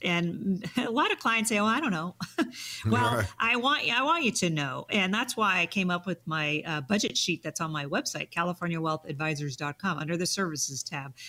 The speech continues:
Speaker 1: I do have a budget sheet on there. So print that out. Take a month to do it. Don't feel like you have to fill it all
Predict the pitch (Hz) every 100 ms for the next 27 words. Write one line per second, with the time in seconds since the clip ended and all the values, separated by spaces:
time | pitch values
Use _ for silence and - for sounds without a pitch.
0 | - 170 175 185 196 185 135 202 208 -
1 | - 165 - 165 156 151 - - 202 175
2 | - _ _ - 202 320 359 175 214 320
3 | - - - _ - 370 440 311 277 247
4 | 226 175 151 143 185 220 233 226 208 185
5 | 202 - 170 165 156 156